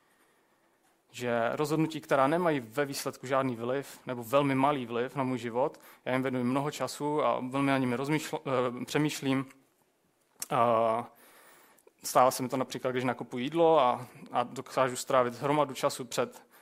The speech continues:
před regálem s pečivem nebo v uličkách se sladkostmi. Já sladké tolik nejím, ale když se něco rozhodnu si koupit, tak očividně to musím dobře zanalyzovat, dobře pr-, promyslet.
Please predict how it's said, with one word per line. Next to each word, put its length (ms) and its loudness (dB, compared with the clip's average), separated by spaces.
před 380 -6
regálem 440 2
s 80 -12
pečivem 540 2
nebo 360 -2
v 140 -20
uličkách 380 -4
se 80 -8
sladkostmi. 600 -4
Já 200 0
sladké 360 2
tolik 240 0
nejím, 300 2
ale 160 4
když 160 -6
se 100 -4
něco 220 -2
rozhodnu 300 -2
si 100 -10
koupit, 380 0
tak 260 -4
očividně 440 -2
to 80 -6
musím 220 -4
dobře 220 -4
zanalyzovat, 560 4
dobře 180 -4
pr-, 180 -10
promyslet. 640 2